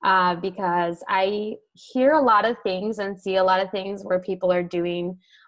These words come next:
entrepreneurial work or just any kind of work where they have teams around them, and they don't always acknowledge their team and really honor their team. So I think that that's really awesome that you mentioned that and that you said that. So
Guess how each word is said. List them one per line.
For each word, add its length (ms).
entrepreneurial 680
work 360
or 220
just 240
any 200
kind 220
of 80
work 260
where 100
they 120
have 280
teams 340
around 340
them, 240
and 160
they 120
don't 340
always 600
acknowledge 760
their 160
team 560
and 180
really 300
honor 340
their 180
team. 460
So 440
I 220
think 240
that 140
that's 260
really 300
awesome 520
that 140
you 380
mentioned 600
that 260
and 100
that 100
you 100
said 260
that. 260
So 300